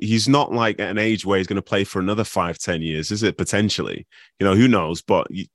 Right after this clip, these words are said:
it doesn't look that way. So it's a big upheaval.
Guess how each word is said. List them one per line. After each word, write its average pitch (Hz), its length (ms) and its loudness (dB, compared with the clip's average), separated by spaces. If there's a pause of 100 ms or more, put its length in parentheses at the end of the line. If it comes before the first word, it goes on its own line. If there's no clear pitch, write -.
(140)
it 98 60 -10
doesn't 113 200 2
look 113 300 2
that 85 180 0
way. - 280 -6 (260)
So - 100 2
it's 120 120 4
a 123 40 2
big 127 320 2 (120)
upheaval. 123 640 0